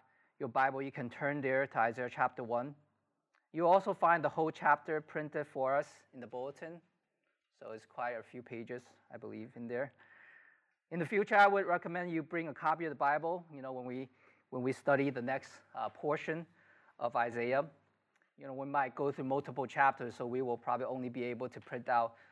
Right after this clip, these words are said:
the main portion related to sermon in the bulletin. So it's helpful to have the rest of it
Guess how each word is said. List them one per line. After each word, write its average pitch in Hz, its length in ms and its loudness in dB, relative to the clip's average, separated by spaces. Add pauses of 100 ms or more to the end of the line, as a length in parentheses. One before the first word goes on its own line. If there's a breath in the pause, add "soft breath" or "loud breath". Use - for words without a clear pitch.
(220 soft breath)
the 123 80 -6
main 131 260 -2
portion 127 380 -4
related 117 320 -4
to 113 160 -12
sermon 123 260 -10
in 113 60 -8
the 107 60 -12
bulletin. 117 500 -10 (180)
So - 140 -14
it's 107 140 -14 (180)
helpful 120 320 -2
to 113 160 -6
have 104 280 2 (680 soft breath)
the 131 80 -8
rest 127 240 2
of 110 120 -4
it 113 120 -4